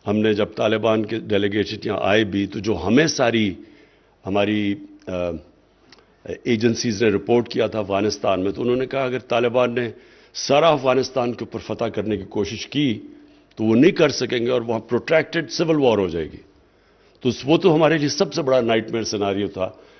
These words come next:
कि सिविल वॉर, जिस तरह जब सोवियट्स गए थे, तो उसके बाद जो सिविल वॉर शुरू हुई,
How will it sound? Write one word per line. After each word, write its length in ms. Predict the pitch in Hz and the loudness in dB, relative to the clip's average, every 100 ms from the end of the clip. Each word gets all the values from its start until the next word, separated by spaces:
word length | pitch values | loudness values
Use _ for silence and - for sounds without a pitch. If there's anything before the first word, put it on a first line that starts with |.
| _ | _
कि 60 | 123 | -6
सिविल 300 | - 160 165 | 0 2 2
वॉर, 320 | 156 147 139 | 4 4 4
जिस 220 | 120 120 | 2 -2
तरह 320 | 131 131 113 98 - - _ _ | 4 4 4 -2 -14 -20 _ _
जब 120 | 107 104 | -2 0
सोवियट्स 520 | - 123 151 143 - | 2 6 6 4 4
गए 220 | 123 120 | 4 4
थे, 180 | 120 117 | 2 0
तो 120 | 117 | 0
उसके 200 | 113 139 | 0 0
बाद 240 | 113 117 | 4 4
जो 80 | 110 | 2
सिविल 260 | 107 113 117 | -2 0 2
वॉर 200 | 117 107 | 2 0
शुरू 260 | - 107 | 0 0
हुई, 280 | 101 101 139 | 2 0 -2